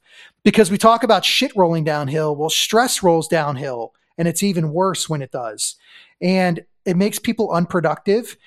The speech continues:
And your team members, your, the people that, that work with you need to know that it's okay, no matter what, to take that time to breathe. You have a meeting coming up at eleven, but you're just stressed and overwhelmed. It should be okay to say at ten thirty, like, "Look,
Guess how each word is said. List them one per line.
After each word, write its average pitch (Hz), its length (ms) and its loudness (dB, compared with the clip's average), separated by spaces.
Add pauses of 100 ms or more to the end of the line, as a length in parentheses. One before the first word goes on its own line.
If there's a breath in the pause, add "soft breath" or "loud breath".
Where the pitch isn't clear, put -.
(240 soft breath)
And 180 280 2
your 196 100 2
team 226 380 0
members, 185 480 2
your, 170 160 -2
the 170 80 -6
people 202 320 2
that, 170 260 -2
that 175 260 -4
work 180 280 -2 (100)
with 190 240 -2
you 156 320 -2 (180 soft breath)
need 208 220 2
to 214 100 0
know 220 300 4
that 175 100 0
it's 170 200 -8
okay, 214 640 0
no 170 100 0
matter 185 280 0
what, 165 420 0
to 156 80 -12
take 170 180 -6
that 175 160 0
time 160 220 -2
to 165 60 -2
breathe. 202 340 -2 (260 loud breath)
You 196 80 6
have 185 80 4
a 175 60 2
meeting 190 240 2
coming 202 220 2
up 202 120 0
at 185 60 2
eleven, 190 420 2 (260 loud breath)
but - 220 -2
you're 233 140 2
just 190 200 -2
stressed - 380 0
and 185 80 2
overwhelmed. 180 560 0 (220 loud breath)
It 196 100 2
should 285 140 2
be 285 140 4
okay 277 280 0
to 262 80 0
say 220 200 0
at 202 80 -4
ten 202 200 0
thirty, 233 300 0
like, 170 180 0
"Look, 202 240 2